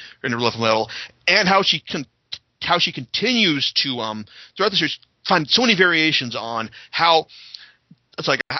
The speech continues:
how, on how her pussy gets wet just by, um, by listening to these guys play. I'm like, "Oh," it's like, "Oh, it's like, it's total clam chowder on my thong tonight. Wow," it's like, "My, it's like my pussy just swallowed my thong." I mean, stuff like that. I mean, it's ridiculous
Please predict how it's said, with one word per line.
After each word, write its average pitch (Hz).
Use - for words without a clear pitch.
how, 165
on 139
how 160
her 165
pussy 151
gets 127
wet 123
just 110
by, 101
um, 95
by 123
listening 123
to -
these 107
guys 98
play. 98
I'm 101
like, 101
"Oh," 208
it's 117
like, 131
"Oh, 240
it's 156
like, 160
it's -
total 233
clam 233
chowder 233
on 170
my 151
thong 247
tonight. 147
Wow," 220
it's 147
like, 151
"My, 165
it's -
like 277
my 170
pussy 220
just 170
swallowed 214
my 180
thong." 196
I 135
mean, 135
stuff -
like 165
that. 131
I -
mean, 165
it's 160
ridiculous 214